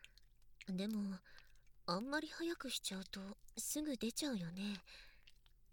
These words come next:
せっかくだし、もっと楽しもうよ。シコシコしながら、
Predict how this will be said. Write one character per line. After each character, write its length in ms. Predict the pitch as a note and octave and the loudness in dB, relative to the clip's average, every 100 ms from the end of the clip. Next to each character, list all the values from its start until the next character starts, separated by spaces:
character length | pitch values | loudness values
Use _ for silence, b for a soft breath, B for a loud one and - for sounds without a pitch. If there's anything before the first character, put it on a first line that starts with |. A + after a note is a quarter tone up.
| - - - | -18 -18 -4
せ 220 | - F#3 | 0 0
っ 60 | - | 0
か 140 | G#3 | -4
く 100 | B3 | 0
だ 100 | A3+ | 6
し、 340 | - G#3 G#3 - B B B B - - | 6 6 -2 -6 B B B B -12 2
も 120 | G3+ | 4
っ 60 | B3 | 4
と 160 | - F#3 - | 0 -4 2
楽 180 | F3+ G#3+ | 4 6
し 120 | - | 4
も 120 | D4+ | 2
う 100 | E4+ | -2
よ。 100 | A#3 A3 - - - - - - - - - - - - - - - - - - - - - - - - - - - A#3 A#3 B B B - - - - - - - - - - - - - - - - - - - - - - - A#3 A3+ - - - - - - - - B3+ - - B B B B B B B - - - - - - - - - - - | -4 -4 -6 -14 -18 -16 -16 -16 -18 -18 -18 -18 -16 -16 -16 -16 -18 -20 -20 -20 -20 -20 -16 -16 -16 -20 -20 -10 -8 -8 -10 B B B -8 -8 -8 -18 -20 -20 -20 -20 -12 -4 -4 -4 -18 -18 -20 -20 -18 -16 -16 -16 -18 -12 -6 -6 -6 -16 -18 -18 -18 -18 -18 -18 -4 2 2 2 B B B B B B B -16 -18 -20 -18 -18 -16 -16 -16 -16 -18 -8
シ 160 | - - | -4 -2
コ 120 | A#3 | 2
シ 160 | A3 - | 2 2
コ 100 | F#3 | 2
し 180 | - G3 | 2 2
な 140 | G#3+ | 0
が 140 | G#3 | -2
ら、 260 | F#3 F#3+ | -2 -4